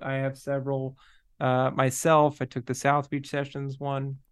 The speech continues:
Everyone's, you know, taking this, taking the stuff out of the wall, packing up things, breaking down the equipment, the studio. Weirdly, the fine bucket just kept being moved around and around and around.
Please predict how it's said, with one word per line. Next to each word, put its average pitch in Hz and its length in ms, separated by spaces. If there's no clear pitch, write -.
Everyone's, 135 500
you 139 140
know, 127 320
taking 156 300
this, 147 240
taking 165 240
the 156 80
stuff 156 260
out 151 120
of 143 60
the 139 40
wall, 180 320
packing 131 360
up 156 180
things, 151 640
breaking 135 220
down 131 140
the 127 100
equipment, 165 680
the 135 80
studio. 135 880
Weirdly, 202 460
the 147 80
fine 160 360
bucket 226 320
just 151 220
kept 156 200
being 139 280
moved 139 440
around 139 420
and 139 140
around 127 340
and 127 100
around. 110 360